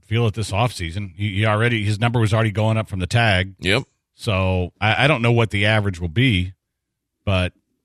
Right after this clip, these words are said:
Speaker 1: yeah, and, and you know, like, well, what has Watson done that Dak hasn't? Uh,
Speaker 2: Enough. They're the same.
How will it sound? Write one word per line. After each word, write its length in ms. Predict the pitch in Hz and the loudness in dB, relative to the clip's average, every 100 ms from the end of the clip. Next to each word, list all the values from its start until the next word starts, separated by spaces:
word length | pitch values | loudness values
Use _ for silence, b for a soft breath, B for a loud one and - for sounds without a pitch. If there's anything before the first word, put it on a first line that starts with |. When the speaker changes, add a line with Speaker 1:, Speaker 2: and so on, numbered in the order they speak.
| _ _ _ 185 98 | _ _ _ -14 -10
Speaker 1:
yeah, 200 | 90 90 | -6 -6
and, 480 | 107 123 117 113 - | -4 -2 -4 -4 -6
and 520 | 120 120 120 120 113 _ _ _ _ _ _ _ _ _ _ - | -6 -4 -4 -6 -10 _ _ _ _ _ _ _ _ _ _ -4
you 80 | |
know, 180 | 123 110 | 0 2
like, 140 | 110 107 | 2 4
well, 220 | 127 127 | 4 6
what 140 | 139 | 4
has 120 | 131 | 2
Watson 380 | 107 127 123 120 | 4 2 2 0
done 220 | 113 113 113 | 2 2 2
that 160 | 104 | 0
Dak 260 | 107 110 107 | 2 2 2
hasn't? 400 | 117 104 95 - 123 | 2 0 -2 -8 -6
Uh, 140 | 117 113 _ | -8 -8 _
Speaker 2:
Enough. 480 | 139 110 208 - - | -12 -2 -2 -2 -2
They're 120 | 190 | 0
the 100 | 208 | 0
same. 520 | - 220 254 226 98 | 2 2 2 0 -4